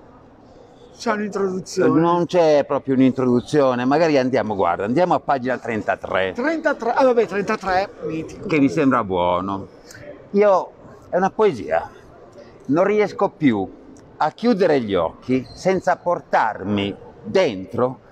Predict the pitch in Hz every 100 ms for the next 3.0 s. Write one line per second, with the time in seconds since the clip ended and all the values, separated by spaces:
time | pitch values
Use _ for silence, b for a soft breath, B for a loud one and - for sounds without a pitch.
0 | B B 208 - 208 170 - - 185 151
1 | 170 147 139 131 107 95 98 95 104 -
2 | - - 185 - 214 165 92 95 76